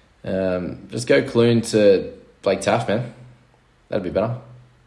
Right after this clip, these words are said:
You got some funky teams here. I like it. Edwards, Walsh. I like the Walsh one. I haven't seen Walsh yet. Brown's been playing decent apart from last week. When should you trade out Nanai? You could trade him out this week if you want, and you could get,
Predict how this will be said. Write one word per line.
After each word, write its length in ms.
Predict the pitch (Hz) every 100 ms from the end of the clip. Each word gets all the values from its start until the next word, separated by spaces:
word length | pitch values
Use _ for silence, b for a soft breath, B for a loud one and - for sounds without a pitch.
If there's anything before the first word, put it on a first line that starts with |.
| -
You 160 | 90
got 100 | 127
some 200 | 127 78
funky 360 | 80 - 123 76
teams 340 | - 117 131
here. 120 | 85 101
I 60 |
like 240 | 92 110 -
it. 180 | - -
Edwards, 460 | 95 113 113 -
Walsh. 520 | 110 107 110 - - - -
I 80 | 120
like 120 | -
the 60 |
Walsh 280 | 80 113 123
one. 60 | 92
I 40 |
haven't 140 | 117 131
seen 200 | 101 98
Walsh 240 | 95 -
yet. 320 | 104 113 -
Brown's 240 | 95 107 107
been 160 | 107
playing 180 | - 104
decent 320 | 110 107 113
apart 160 | 107 101
from 80 | 107
last 240 | 104 -
week. 320 | 110 104 - B B B B B B
When 140 | 123
should 140 | 123 113
you 100 | -
trade 200 | 104 98
out 200 | 92 90
Nanai? 340 | 92 104 110
You 60 | 110
could 120 | -
trade 160 | 123
him 80 | 143
out 120 | 120
this 120 | 104 -
week 220 | 107 107
if 140 | -
you 80 | 92
want, 320 | 104 151 -
and 520 | 104 101 - 107 202
you 180 | 202 -
could 220 | 120 123
get, 640 | - 120 85 - - -